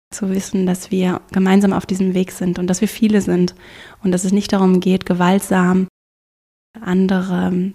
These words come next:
klein zu machen oder anderen irgendwas Schlechtes zu wünschen, sondern dass wir gemeinsam hier auch verstehen, dass die Idee ist, dass wir uns unterstützen und dass ganz viel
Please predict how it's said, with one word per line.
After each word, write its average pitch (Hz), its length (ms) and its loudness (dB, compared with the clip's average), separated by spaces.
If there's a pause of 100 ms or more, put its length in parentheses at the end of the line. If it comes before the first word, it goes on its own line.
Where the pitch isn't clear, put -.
klein 220 300 4
zu 233 120 0
machen 190 460 2
oder 185 220 -2
anderen 190 260 2
irgendwas 190 240 0
Schlechtes - 420 0
zu 185 180 -4
wünschen, 190 400 0
sondern 190 280 0
dass 185 240 -4
wir 190 80 -4
gemeinsam 185 420 2
hier 202 200 0
auch 196 80 -6
verstehen, 220 480 2
dass 190 140 -2
die 190 160 -8
Idee 190 320 0
ist, - 180 -8
dass - 180 -6
wir 190 140 -6
uns 185 260 -2 (360)
unterstützen 185 760 -2
und 185 180 -2
dass 175 160 -2
ganz 185 240 0
viel 185 360 2